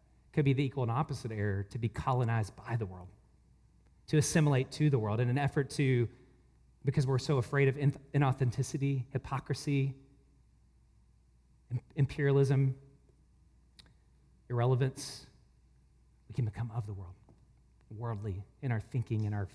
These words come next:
feeling, in our acting. Jesus says, "Be for the world." For the world is this paradox, right? Like, Jesus affirms dignity.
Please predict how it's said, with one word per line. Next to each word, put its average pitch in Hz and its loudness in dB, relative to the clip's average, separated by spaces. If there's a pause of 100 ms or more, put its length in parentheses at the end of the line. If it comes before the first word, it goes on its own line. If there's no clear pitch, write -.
feeling, 117 -2
in 107 -2
our 101 -6
acting. - -14 (3000)
Jesus 113 -4
says, - -8 (320)
"Be 117 -2
for 101 -8
the 95 -12
world." 98 -12 (1600)
For 196 8
the 208 8
world 190 8
is 143 6
this 151 4
paradox, - -2 (580)
right? 165 4
Like, 147 2 (180)
Jesus 160 4
affirms 220 4 (280)
dignity. 226 6